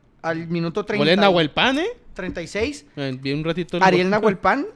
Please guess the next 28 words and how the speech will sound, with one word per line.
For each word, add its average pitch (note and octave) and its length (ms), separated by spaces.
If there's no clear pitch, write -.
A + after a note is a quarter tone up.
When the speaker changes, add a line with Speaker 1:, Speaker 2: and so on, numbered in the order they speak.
Speaker 1:
eh, E3 300
Speaker 2:
El D#3+ 40
que D#3+ 60
Speaker 1:
descontó E3+ 300
por C#3 60
Speaker 2:
querías C#3+ 260
pa' F#3+ 100
los D#3 120
Speaker 1:
Mazatlán F#3 100
Speaker 2:
Bravos. A#3+ 340
Speaker 1:
al F3 100
sesenta D#3+ 340
y - 20
dos. G3+ 300
Yo D#3 120
lo F3+ 100
quería C#3+ 160
para F3 120
los D3 100
Bravos. A3 360
Y C#4 480
Harold A3 280
Preciado G#3 400
al A#3+ 60
minuto G3 260
setenta G3 340
y D3 40
nueve, F#3+ 460